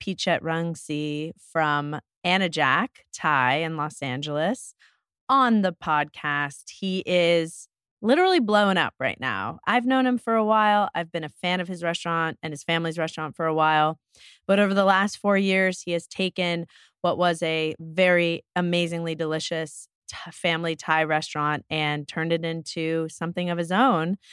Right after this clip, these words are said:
He does Thai Taco Tuesdays in the alley next to the restaurant every Tuesday.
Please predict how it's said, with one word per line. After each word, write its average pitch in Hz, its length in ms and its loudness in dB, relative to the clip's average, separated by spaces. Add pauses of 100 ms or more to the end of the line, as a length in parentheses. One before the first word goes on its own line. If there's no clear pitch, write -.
(360)
He 185 180 -4
does 151 400 -2
Thai 156 240 0
Taco 156 360 -6
Tuesdays 226 720 0
in 156 120 -4
the - 140 -6
alley 220 560 2
next 196 440 -2
to 220 80 -6
the 214 100 0
restaurant 202 520 0
every 185 260 0
Tuesday. 202 640 2